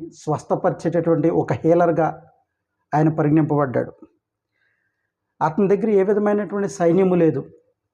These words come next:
అయినప్పటికీ రాజులు ఆయనకు భయపడ్డారు.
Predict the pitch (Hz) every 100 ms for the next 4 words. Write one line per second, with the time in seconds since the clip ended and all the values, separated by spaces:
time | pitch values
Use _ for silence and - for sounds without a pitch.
0 | - 143 151 175 175 160 175 160 - -
1 | - 135 170 185 175 170 165 147 147 156
2 | 131 131